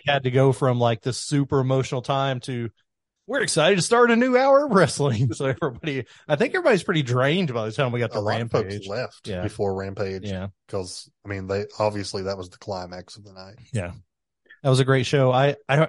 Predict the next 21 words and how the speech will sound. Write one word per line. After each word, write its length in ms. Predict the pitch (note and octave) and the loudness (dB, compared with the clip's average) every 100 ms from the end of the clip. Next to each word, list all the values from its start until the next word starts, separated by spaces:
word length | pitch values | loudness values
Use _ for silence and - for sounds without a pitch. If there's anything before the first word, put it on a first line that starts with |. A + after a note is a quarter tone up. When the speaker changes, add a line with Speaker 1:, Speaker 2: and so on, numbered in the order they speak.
| - | 2
Speaker 1:
I 80 | |
didn't 220 | C#3 E3+ D#3 | 0 0 -2
post 240 | D#3+ - | -2 -2
this 160 | C#3 C3+ | -6 -4
online, 640 | A2+ G#2+ B2 A#2 G#2 F#2 _ _ _ _ _ _ _ _ _ _ - - | -4 -4 -4 -4 -4 -8 _ _ _ _ _ _ _ _ _ _ -20 -6
um, 460 | C3 A#2+ A2+ A2 - _ _ _ _ _ _ - | -2 0 0 -2 -6 _ _ _ _ _ _ -2
but 360 | B2+ A#2 A2 | 2 2 2
I 140 | B2 C3 | 2 2
got 220 | C#3 D3+ | 2 2
an 60 | |
argument 420 | C3+ C3+ E3 F#3 E3 | 4 4 4 0 -2
with 100 | B2+ | -2
Jeff 220 | C3 A#2+ | -2 -2
Jarrett, 420 | A2 A#2 E3 - | -4 -4 -4 -4
which 180 | D#3 D3 | -4 -4
was 120 | E3 | -2
a 40 | E3+ | -2
lot 160 | E3+ | -2
of 80 | E3+ | -2
fun. 300 | F3+ F#3 G3 _ _ _ _ _ _ - | -4 -6 -6 _ _ _ _ _ _ -2
Um, 580 | C3 A#2+ A2 G#2+ G#2 | 0 2 0 -4 -8